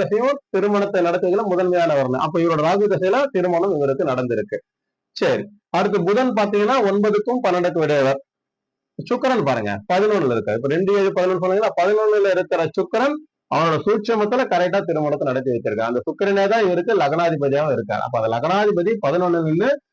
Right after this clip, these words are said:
ராகு தசையில் திருமணத்தை நடத்தி வச்சிருக்காரு. சரிங்களா? அப்ப இந்த மாதிரி அந்த அம்மா ஜாதகத்துல பாத்தீங்கன்னா,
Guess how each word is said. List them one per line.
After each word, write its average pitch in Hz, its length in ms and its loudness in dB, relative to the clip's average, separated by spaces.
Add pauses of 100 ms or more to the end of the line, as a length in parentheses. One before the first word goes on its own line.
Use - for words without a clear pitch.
(180)
ராகு 165 360 0
தசையில் 190 320 0
திருமணத்தை 160 440 -2
நடத்தி 131 260 -2
வச்சிருக்காரு. 104 440 -8 (440)
சரிங்களா? 139 280 0 (100)
அப்ப 185 180 -2
இந்த 208 120 2
மாதிரி 214 200 2
அந்த 208 160 0
அம்மா 247 180 0
ஜாதகத்துல 190 400 0
பாத்தீங்கன்னா, 151 380 0